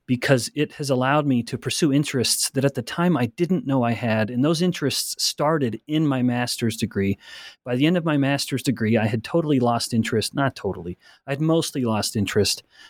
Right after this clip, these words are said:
in the muscles and exercise, and had then almost wholly become fascinated in fat cells and obesity and disease,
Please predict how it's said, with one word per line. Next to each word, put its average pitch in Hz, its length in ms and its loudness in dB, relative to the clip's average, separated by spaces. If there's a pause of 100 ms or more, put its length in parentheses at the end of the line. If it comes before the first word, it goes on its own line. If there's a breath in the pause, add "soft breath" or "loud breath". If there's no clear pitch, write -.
(140 loud breath)
in 127 200 0
the 113 80 2
muscles 113 760 0
and 117 300 0
exercise, 104 800 2 (440 soft breath)
and 139 200 2
had 131 340 0 (140)
then 131 400 2 (100)
almost 123 600 0
wholly 165 540 0
become 120 680 0
fascinated 120 760 0
in 110 220 0
fat - 420 -2
cells 107 480 2
and 117 220 4
obesity 117 640 2
and 107 180 4
disease, 110 560 2